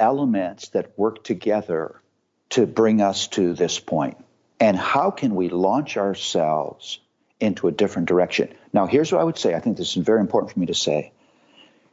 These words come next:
This is why your marriage shouldn't live in isolation. It should live inside of the larger body of Christ and the larger world of help that's available.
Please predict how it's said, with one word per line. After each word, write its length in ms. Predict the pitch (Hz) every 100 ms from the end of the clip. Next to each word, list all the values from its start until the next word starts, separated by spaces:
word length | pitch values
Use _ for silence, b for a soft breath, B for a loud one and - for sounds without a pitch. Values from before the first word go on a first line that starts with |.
| b
This 260 | - 117 143
is 140 | -
why 540 | 107 92 85 85 78 - _ -
your 140 | 98
marriage 360 | 90 98 98 98
shouldn't 380 | - 107 -
live 200 | 101 98
in 100 | 92
isolation. 800 | 85 90 - 85 82 80 - 62 - _
It 140 | - 107
should 220 | - 90
live 320 | 104 110 107
inside 440 | 104 90 - 95 87
of 60 |
the 80 | 82
larger 360 | 80 95 98 95
body 300 | 90 85 85
of 120 | -
Christ 580 | 90 80 80 - - - _ -
and 500 | 101 92 90 82 76 _ _
the 100 | -
larger 560 | 85 90 95 87 90 82
world 460 | - 90 87 87 -
of 140 | 85
help 260 | - 98 -
that's 180 | 82 85
available. 680 | 80 78 73 - 62 -